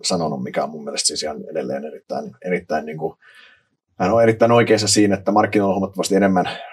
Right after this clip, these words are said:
hävitty rahaa siinä, kun yritetty ajoittaa markkinan käänteitä, kun voitettu siinä. Ja siis se on ihan äärimmäisen hankalaa ennustaa koko pörssin indeksitason liikkeitä oikeasti.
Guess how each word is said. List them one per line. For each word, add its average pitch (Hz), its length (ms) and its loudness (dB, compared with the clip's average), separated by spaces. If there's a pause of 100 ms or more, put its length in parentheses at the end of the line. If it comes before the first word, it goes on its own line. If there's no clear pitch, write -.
hävitty 92 300 0
rahaa 85 460 4
siinä, 82 260 -4
kun 85 120 -4
yritetty 80 260 -6
ajoittaa - 300 -2
markkinan 80 400 -8
käänteitä, 139 500 -6 (100)
kun 101 280 -10
voitettu - 360 -8
siinä. - 340 -4
Ja - 60 -6
siis - 180 2
se - 80 2
on 82 100 -2
ihan 90 300 -4 (180)
äärimmäisen 90 580 2
hankalaa 69 640 -2
ennustaa 85 580 -4
koko - 200 -10
pörssin - 580 -6 (420)
indeksitason - 600 -8
liikkeitä - 560 -6 (180)
oikeasti. - 540 -4